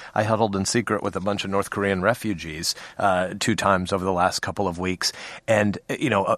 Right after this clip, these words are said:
a number of them happened to be Christians. And so I was asking particular questions about whether they ever got to assemble for worship. And they were talking about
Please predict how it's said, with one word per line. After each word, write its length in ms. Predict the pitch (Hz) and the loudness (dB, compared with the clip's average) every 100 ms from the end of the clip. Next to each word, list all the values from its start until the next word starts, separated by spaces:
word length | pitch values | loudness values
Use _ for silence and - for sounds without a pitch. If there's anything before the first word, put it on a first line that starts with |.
| - | 2
a 40 | |
number 300 | 104 104 101 | 2 2 4
of 80 | 98 | 4
them 140 | 98 95 | 4 2
happened 300 | 92 110 95 | 0 2 0
to 40 | |
be 120 | 87 | -2
Christians. 520 | 85 113 - 104 92 87 | 0 2 2 2 0 0
And 120 | 90 | 0
so 100 | 98 | 2
I 60 | |
was 120 | 98 98 | 4 4
asking 280 | 95 - | 2 0
particular 440 | 92 90 98 98 90 | -6 -6 -4 -4 -2
questions 320 | - 98 98 | 0 0 -2
about 120 | 92 | 0
whether 200 | 98 92 | 0 0
they 140 | 87 87 | 0 -2
ever 140 | 90 | 0
got 180 | 87 - | -2 -2
to 100 | 92 | -4
assemble 320 | - 95 90 | 0 0 -2
for 140 | - 95 | -4 0
worship. 400 | 131 127 90 - | 0 0 -2 -2
And 80 | 95 | 0
they 60 | |
were 80 | 98 | 0
talking 160 | 95 101 | 2 4
about 120 | 92 | 2